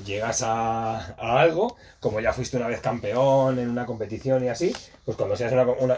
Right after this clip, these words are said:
campeón en una competición grande, pues ellos podrán decir, "Gracias a mí, él está ahí,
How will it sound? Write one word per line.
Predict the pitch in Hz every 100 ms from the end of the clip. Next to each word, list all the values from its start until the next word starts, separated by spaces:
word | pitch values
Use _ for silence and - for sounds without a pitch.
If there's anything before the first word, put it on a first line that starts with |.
| 123
campeón | 120 120 131
en | 131
una |
competición | 131 135 131 139
grande, | 139 143 175
pues | 151 123
ellos | 127 123
podrán | 127 127 123
decir, | 117 143 - - -
"Gracias | 127 139 139 156 151
a | 156
mí, | 180 226 - -
él | 131 120
está | - - 113
ahí, | 131 240